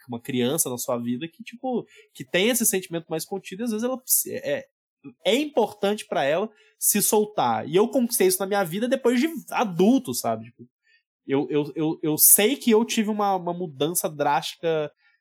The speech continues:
de comportamento e de forma de lidar com a vida e com as pessoas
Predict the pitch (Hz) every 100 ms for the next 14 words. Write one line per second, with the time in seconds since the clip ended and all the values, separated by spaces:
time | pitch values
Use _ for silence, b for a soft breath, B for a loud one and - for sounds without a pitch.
0 | _ 131 127 - 160 147 160 - - 139
1 | 135 143 185 180 147 131 131 127 - 156
2 | 151 151 139 139 135 135 135 117 123 170
3 | 160 131 123 131 127 131 - 139 147 196